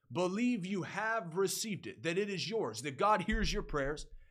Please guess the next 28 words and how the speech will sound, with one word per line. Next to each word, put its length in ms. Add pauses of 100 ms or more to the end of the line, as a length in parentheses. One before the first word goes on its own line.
(100)
and 200
that 180
angels 560
and 120
the 100
Holy 320
Ghost 380
are 80
working 400
for 120
you 160
right 240
now 220
to 180
make 340
that 220
prayer 240
come 260
to 60
pass. 440 (520)
Believe 540
you 120
have 260
received 500
it, 240 (580)
and 220
you 160
will 680